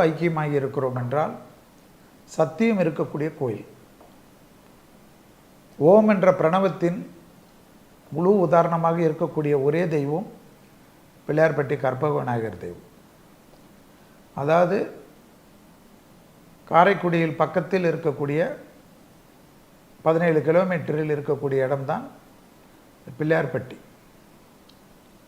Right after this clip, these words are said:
அற்புதமான ஒரு இடம், நகரத்தாரால் பராமரிக்கப்படக்கூடிய ஹெச்ஆர்என்சி கண்ட்ரோலில் இல்லாத ஒரு கோயில், பிரம்மாண்டமான ஒரு விநாயகர். அந்த விநாயகருக்கு அபிஷேகம் நடக்கின்ற சமயத்தில்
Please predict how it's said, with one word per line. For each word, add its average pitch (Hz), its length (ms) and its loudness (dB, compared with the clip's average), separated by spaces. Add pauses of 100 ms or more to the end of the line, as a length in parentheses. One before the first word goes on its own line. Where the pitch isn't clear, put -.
(800)
அற்புதமான 180 580 0 (100)
ஒரு 156 140 0
இடம், 147 200 0 (1300)
நகரத்தாரால் 165 760 4 (100)
பராமரிக்கப்படக்கூடிய 147 1120 0 (1400)
ஹெச்ஆர்என்சி 180 640 4 (140)
கண்ட்ரோலில் 160 540 0
இல்லாத 156 260 0 (100)
ஒரு 143 160 -4
கோயில், 123 260 -6 (760)
பிரம்மாண்டமான 202 720 4 (120)
ஒரு 156 140 2
விநாயகர். 147 440 -2 (400)
அந்த 131 200 -6
விநாயகருக்கு 190 580 4
அபிஷேகம் 185 500 2
நடக்கின்ற 151 420 -4 (100)
சமயத்தில் 147 460 -6